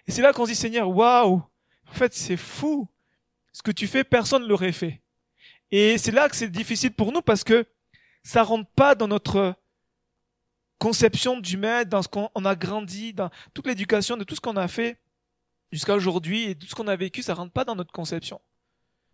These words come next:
Parce que dans, on vit dans un monde où il n'y a pas la grâce, hein. C'est marche ou, ouais,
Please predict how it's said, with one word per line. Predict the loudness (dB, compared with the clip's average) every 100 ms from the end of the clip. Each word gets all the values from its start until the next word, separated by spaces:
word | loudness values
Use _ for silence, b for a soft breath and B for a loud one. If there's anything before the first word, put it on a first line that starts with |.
| _ -8
Parce | -6
que | -6
dans, | -4 -2
on |
vit | -2
dans | -2 0 -2
un |
monde | -4
où | -6
il |
n'y | -4
a |
pas | -2
la | -4
grâce, | -4 -6 -8
hein. | -12 _ _ _ _ _ _ _ _ _ _ _ _ _ _
C'est | -10 -6
marche | 0 0 0 -6 -4
ou, | -4 -4 -6 _ _ _ _ _ _ _ _ _ _
ouais, | -18